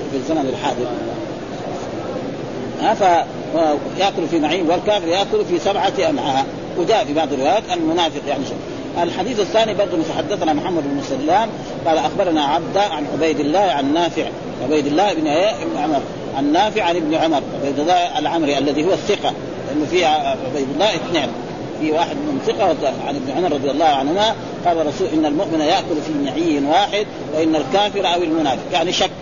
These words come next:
وهو من لشك هذا عبيد الله، ها، ابن عمر، ها، العمري. "والمنافق فلا أدري أيهما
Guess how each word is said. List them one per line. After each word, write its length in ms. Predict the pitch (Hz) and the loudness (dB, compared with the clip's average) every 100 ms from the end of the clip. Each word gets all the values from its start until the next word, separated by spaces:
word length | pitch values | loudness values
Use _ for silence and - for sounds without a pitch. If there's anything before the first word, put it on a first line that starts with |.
| - 113 - | -8 -8 -2
وهو 200 | 143 160 | 0 2
من 240 | 170 214 185 | 2 2 0
لشك 300 | 160 202 233 | 0 2 2
هذا 180 | 190 | 2
عبيد 320 | 156 160 165 156 | 0 0 0 2
الله، 240 | 151 151 - - - - - | 2 2 -2 -10 -8 -8 -4
ها، 300 | 131 170 214 | 0 2 2
ابن 180 | 147 139 | 0 -2
عمر، 300 | 139 160 196 - - - - | 0 2 2 -2 -6 -6 0
ها، 260 | 156 202 - - - - | 2 2 -2 -6 -4 0
العمري. 460 | 151 147 156 127 127 - - - - - - 131 - - - - - - - - - - | 2 2 2 0 -4 -6 -8 -8 -8 -10 -8 -8 -8 -8 -10 -8 -10 -10 -10 -8 -8 -4
"والمنافق 440 | 123 151 175 202 196 180 | 0 4 4 4 2 0
فلا 280 | 180 175 185 | 0 0 0
أدري 240 | 190 180 | 0 0
أيهما 480 | 170 202 185 170 | 2 2 2 2